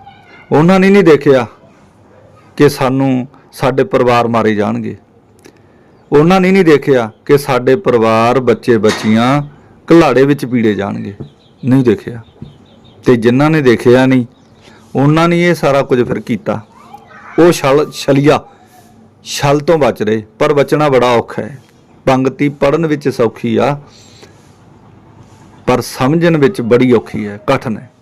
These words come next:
ਇਸ ਕਰਕੇ ਗੁਰੂ ਪਿਆਰਿਓ, ਮਹਾਰਾਜ ਸਤਿਗੁਰੂ ਸੱਚੇ ਪਾਤਸ਼ਾਹ ਜੀ ਬਖਸ਼ਿਸ਼ ਕਰਦੇ ਆ। ਕੀ ਕਹਿੰਦੇ ਆ?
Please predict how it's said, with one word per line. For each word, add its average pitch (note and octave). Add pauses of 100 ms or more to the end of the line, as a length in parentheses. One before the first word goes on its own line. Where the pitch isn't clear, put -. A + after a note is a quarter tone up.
(1000)
ਇਸ C3
ਕਰਕੇ C#3+
ਗੁਰੂ C#3
ਪਿਆਰਿਓ, A#2+ (580)
ਮਹਾਰਾਜ D#3
ਸਤਿਗੁਰੂ C#3
ਸੱਚੇ C#3+
ਪਾਤਸ਼ਾਹ B2+
ਜੀ C3+
ਬਖਸ਼ਿਸ਼ B2
ਕਰਦੇ C3+
ਆ। A#2+ (760)
ਕੀ B2+
ਕਹਿੰਦੇ D3+
ਆ? C#3+